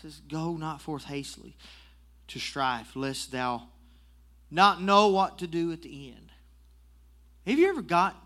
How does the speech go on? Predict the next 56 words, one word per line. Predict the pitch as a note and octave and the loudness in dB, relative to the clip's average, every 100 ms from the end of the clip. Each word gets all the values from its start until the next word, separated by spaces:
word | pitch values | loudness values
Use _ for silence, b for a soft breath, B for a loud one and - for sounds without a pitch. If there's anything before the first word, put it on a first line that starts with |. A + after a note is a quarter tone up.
| - | -20
somewhere | - - E3+ D3 B2 | -16 -12 -8 -8 -8
and | B2 | -12
you | B2 | -14
didn't | B2 D3 C#3+ | -12 -12 -10
know, | C#3 C3+ | -12 -12
and | C#3 | -14
you | C#3 | -10
got, | D3 C#3 | -10 -10
you, | C#3+ C#3+ | -12 -14
you | D3 D3+ | -12 -14
didn't | D3+ | -12
really | D3 C#3+ | -12 -10
know | C#3+ | -10
how | C#3 | -10
to | B2 | -12
end | C#3+ D#3+ | -14 -14
it? | - - _ _ b b b b _ _ _ _ - - - - - - _ _ - | -16 -20 _ _ b b b b _ _ _ _ -20 -20 -20 -20 -20 -20 _ _ -14
Some, | - G#3+ - | -6 -6 -4
it's | F#3 | -8
just | B3+ C4+ | -8 -4
like | C#4+ - | -4 -6
stirring | - G3+ F#3+ F3+ | -6 -2 -2 -2
up | E3+ C#3+ | -4 -6
a | |
bee's | D3 F3 D3 B2 | -6 -4 -6 -8
nest, | A#2+ A2+ G#2+ | -10 -12 -14
you | B2+ | -12
know, | B2 | -10
bee's | B2 D3+ C#3+ | -6 -6 -6
hive, | B2+ A2 G#2 | -10 -10 -12
you | A2+ | -14
know. | A#2+ B2 - _ - _ _ _ _ _ _ b b b b b b - - | -12 -14 -18 _ -20 _ _ _ _ _ _ b b b b b b -20 -16
You're | A2 | -14
like, | G#2 | -10
"I'll | F3+ G#3 | -6 -6
get | F3+ F#3+ | -4 -2
rid | G3+ G3+ | 0 2
of | G3+ | 0
them | F#3+ | 0
things. | F#3 G#3 G#3 G#3+ | 0 0 0 2
I | A3 | 2
know | A3 G3+ | 0 -2
what | F#3+ | -4
to | D#3+ | -2
do." | G#3 | -2
And | F#3+ | -2
you | F#3 | -4
just | E3 F3+ | -4 -6
go | F3+ F3 | -6 -6
over | E3+ F3 | -6 -8
and | E3 | -8
you | |
just | C3+ - | -14 -12
knock | D3+ F#3+ G3+ | -6 -4 -4
it | F#3 | -4
down. | D#3+ C#3+ A#2+ | -6 -6 -8